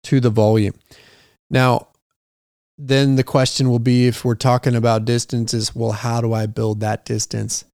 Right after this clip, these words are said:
safely? How do I build that distance safely? And typically what I recommend from this perspective is when you are building the medium long run, to build the distance by one mile every third week. So if you're starting out at, say, doing four miles per week,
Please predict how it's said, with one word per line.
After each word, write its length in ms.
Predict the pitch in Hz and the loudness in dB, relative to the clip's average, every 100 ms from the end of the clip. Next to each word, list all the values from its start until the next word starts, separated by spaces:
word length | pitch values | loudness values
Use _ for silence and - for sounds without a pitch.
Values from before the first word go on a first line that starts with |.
| _ _ _ - | _ _ _ -14
safely? 680 | - - 120 117 - 110 113 | -8 0 0 0 -4 -6 -4
How 160 | 113 | -2
do 80 | 120 | 0
I 60 | 113 | -2
build 220 | 117 110 | -2 -2
that 180 | 107 107 | -2 -4
distance 380 | 110 - 104 | -6 -6 -6
safely? 460 | - 113 110 110 110 | -6 -6 -6 -6 -6
And 140 | 110 | -6
typically 420 | - 143 143 131 117 | -4 -4 -2 0 0
what 160 | 117 | 0
I 80 | 113 | 0
recommend 640 | 113 113 117 117 117 113 | 0 -2 -2 -2 0 -2
from 180 | - 113 | -4 -4
this 160 | 117 117 | -2 -4
perspective 760 | - 117 - 110 - 110 110 - _ _ _ _ | -6 -6 -4 -6 -4 -6 -6 -10 _ _ _ _
is 300 | - 131 131 | -2 2 2
when 180 | 123 131 | 2 2
you 140 | 131 - | 2 2
are 220 | 135 160 | 2 2
building 480 | 147 123 113 117 113 | 2 2 2 2 0
the 80 | 110 | 0
medium 400 | 110 107 110 104 | 0 0 0 -2
long 240 | 104 107 | -2 -2
run, 280 | 104 104 104 _ _ _ - | -2 -4 -6 _ _ _ -10
to 140 | - 117 | -4 -2
build 440 | 110 135 156 143 | 0 2 2 2
the 100 | 143 | 0
distance 560 | 120 123 120 131 120 - | 0 -2 0 -2 -2 -4
by 380 | - 117 117 117 | -2 0 0 -2
one 380 | 123 127 180 | 0 2 4
mile 460 | 147 117 113 113 - - | 4 4 2 0 -2 -2
every 400 | 127 117 120 110 | -2 0 0 0
third 460 | - 123 110 107 | -2 -2 0 0
week. 460 | 101 107 98 - - _ _ _ _ | -2 -4 -4 -8 -20 _ _ _ _
So 160 | - 113 | -4 -2
if 100 | 110 | -2
you're 80 | 113 | -2
starting 460 | - 123 117 113 | 0 0 2 2
out 220 | 110 110 | 2 2
at, 220 | 110 110 - | 0 -2 -6
say, 260 | - 110 | -2 -2
doing 260 | 107 110 107 | 0 0 -2
four 340 | - 131 123 | -4 0 0
miles 320 | 113 107 107 | 2 0 -2
per 180 | - 110 | -4 -6
week, 300 | 107 101 - | -4 -4 -8